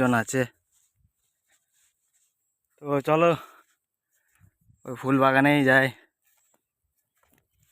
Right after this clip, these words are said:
তো এখন বাড়ি ফিরে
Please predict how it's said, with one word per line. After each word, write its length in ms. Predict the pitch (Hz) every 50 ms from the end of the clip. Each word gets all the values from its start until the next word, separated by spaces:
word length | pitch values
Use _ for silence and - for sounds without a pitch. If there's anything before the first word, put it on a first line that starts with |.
| _ _ _ _ _ _ _ _ _ _ _ _ _ _ _ _ _ _ _ _ _ _ _ _ _ _ _ _
তো 60 | - 151 147 143
এখন 200 | 123 139 165 180 185 160 151
বাড়ি 180 | 165 160 170 151
ফিরে 180 | 147 165 175